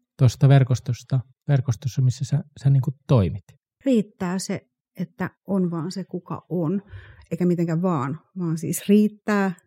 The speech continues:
Speaker 2: omana itsenään oleminen. Ei tarvii olla poliittinen broileri, ei tarvii olla A Y-broileri. Ihmiset voi tehdä duunia niin monella, monella tapaa, monista lähtökohdista.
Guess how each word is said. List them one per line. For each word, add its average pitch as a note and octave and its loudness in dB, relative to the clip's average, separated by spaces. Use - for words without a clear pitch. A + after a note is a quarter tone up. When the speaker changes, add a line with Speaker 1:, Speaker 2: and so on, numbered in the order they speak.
Speaker 2:
omana F#3 2
itsenään D#3+ -2
oleminen. E3 0
Ei B3+ 0
tarvii F#3+ -2
olla D#3+ 0
poliittinen D#3+ 0
broileri, G#3 -2
ei G#3+ 0
tarvii F3 -2
olla D3 -2
A F#3+ -2
Y-broileri. E3+ -4
Ihmiset G3 0
voi F#3 0
tehdä F#3 -2
duunia F3 2
niin F3 0
monella, E3 -2
monella A3 0
tapaa, F3 -4
monista F#3 -4
lähtökohdista. D3+ -6